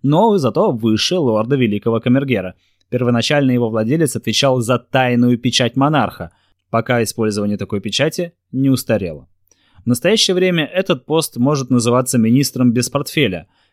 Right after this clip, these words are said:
Сегодня обладателю этой должности неизменно предоставляется место в кабинете министров Соединённого Королевства. Так что человек,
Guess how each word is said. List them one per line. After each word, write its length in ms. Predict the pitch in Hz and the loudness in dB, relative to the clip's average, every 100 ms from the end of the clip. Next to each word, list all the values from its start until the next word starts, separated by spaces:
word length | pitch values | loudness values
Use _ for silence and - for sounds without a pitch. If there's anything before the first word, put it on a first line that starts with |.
| _ | _
Сегодня 540 | - - 135 151 139 131 | -8 -2 0 2 2 0
обладателю 560 | 117 127 123 120 117 | 0 0 0 0 -2
этой 160 | 113 110 | -2 -2
должности 500 | 110 156 143 120 - | 0 0 0 -2 0
неизменно 680 | 113 131 139 131 131 98 87 | 4 4 2 2 0 0 -4
предоставляется 680 | 98 98 113 104 98 92 101 | -8 -6 -4 -2 -2 -2 -2
место 300 | 104 123 165 | -2 -2 -4
в 80 | |
кабинете 400 | - 104 104 104 | -4 -2 -2 -2
министров 420 | 95 92 107 147 135 | -4 -4 -4 -6 -4
Соединённого 640 | 120 110 101 98 98 95 | -2 0 0 0 -2 -4
Королевства. 600 | 107 104 95 - 82 78 _ _ _ _ | -4 -4 -6 -8 -14 -20 _ _ _ _
Так 180 | - - | -6 -4
что 160 | - | -4
человек, 580 | 151 160 127 110 135 - | -2 0 2 2 -2 -6